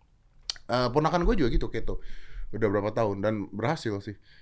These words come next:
Dan katanya energi lebih tinggi, lebih, lebih, lebih berenergi katanya gitu.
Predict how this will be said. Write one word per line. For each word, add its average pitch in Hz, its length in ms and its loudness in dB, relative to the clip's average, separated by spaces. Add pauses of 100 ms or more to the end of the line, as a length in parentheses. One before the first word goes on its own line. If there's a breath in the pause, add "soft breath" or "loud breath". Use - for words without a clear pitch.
(140)
Dan 139 240 2
katanya 156 400 2
energi 143 320 0
lebih 127 260 -2
tinggi, 120 300 -4
lebih, 95 400 -4 (260 soft breath)
lebih, 95 380 -4 (280)
lebih 98 260 -2
berenergi 104 600 -2
katanya 87 380 -6
gitu. 85 320 -8